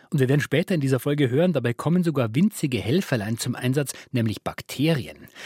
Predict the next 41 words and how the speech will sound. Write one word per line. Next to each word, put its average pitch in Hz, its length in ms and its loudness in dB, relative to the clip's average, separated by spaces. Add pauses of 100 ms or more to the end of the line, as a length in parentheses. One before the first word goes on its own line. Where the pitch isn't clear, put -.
(460)
Insgesamt 170 400 0
kann 165 120 2
man 147 80 4
sagen, 151 180 2
der 127 80 0
Beton 139 320 2
soll 131 140 0
nicht 127 140 0
nur 113 100 0
besser 151 360 0
werden, 196 360 2
länger 110 320 -2
haltbar, 147 400 0 (260)
sondern 156 440 2
auch 135 280 -4 (120)
klimafreundlicher. 104 1000 -2 (420)
Und 110 140 -4
deswegen 117 240 -2
fragen 120 240 0
wir 110 80 -2
heute 120 200 -2
mal, 107 200 -2 (300)
wird's - 220 0
den 135 180 2
Beton, 151 500 0
so 113 240 -2
wie 127 140 2
wir 135 160 2
ihn 120 180 -2
heute 180 300 -2
kennen, 95 480 -4
wird's 156 240 -2
den 156 180 0
in 135 160 -6
zwanzig 143 480 -4
oder 120 140 -2
dreißig 110 460 -6
Jahren 98 200 -6
überhaupt 107 440 -6
noch - 180 -8
geben? - 320 -16